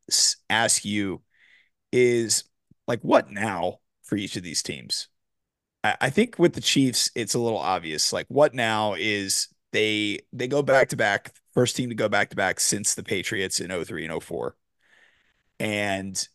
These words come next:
so ex-, almost exactly twenty years apart. And they now have the chance to become the first team to, to get three in a row ever, which would be an amazing achievement. And, uh, you know, I know people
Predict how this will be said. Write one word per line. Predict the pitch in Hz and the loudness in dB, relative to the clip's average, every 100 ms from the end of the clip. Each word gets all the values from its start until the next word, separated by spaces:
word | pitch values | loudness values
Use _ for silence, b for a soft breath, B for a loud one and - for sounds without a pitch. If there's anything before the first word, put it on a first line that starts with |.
| - | -4
so | - 104 - | 0 0 -2
ex-, | 98 92 - | -6 -4 -4
almost | 117 110 113 | -4 -2 -2
exactly | 117 98 113 | -2 -2 -4
twenty | 107 107 107 | -8 -8 -6
years | 95 - | -6 -6
apart. | 110 82 71 - _ _ _ _ _ _ _ _ _ 123 | -6 -6 -6 -8 _ _ _ _ _ _ _ _ _ 0
And | 127 123 120 117 113 - _ _ _ _ _ - | 2 4 2 -2 -8 -10 _ _ _ _ _ 2
they | 143 | 4
now | 151 143 139 127 - | 4 4 2 0 0
have | 139 135 | 2 2
the | 123 | 2
chance | - 127 - | 0 2 2
to | |
become | 123 117 123 113 | 0 -2 -2 -4
the | |
first | 104 117 110 | -4 -2 -2
team | 113 101 | -4 -6
to, | 98 - - | -8 -14 -10
to | - 101 - - | -4 -4 -6 -2
get | 120 101 | -2 0
three | 98 85 | -4 -4
in | |
a | 58 | -6
row | 50 - _ - | -8 -10 _ -2
ever, | 104 67 - _ _ _ | 0 -2 -12 _ _ _
which | 107 - - - _ - | 0 0 -2 -4 _ -4
would | 107 | -2
be | 110 101 - _ _ | -2 -4 -8 _ _
an | 117 117 | -6 -2
amazing | 123 107 120 | -2 0 -2
achievement. | 92 - 71 - - | -2 -6 -6 -12 -4
And, | 120 113 104 - | -2 -2 -6 -6
uh, | - 104 92 92 80 - - | 0 2 2 2 -2 -10 -10
you | 117 | -4
know, | 98 - _ _ | -4 -4 _ _
I | 120 120 | -2 0
know | 110 | -2
people | 104 113 113 104 | -4 -6 -4 -6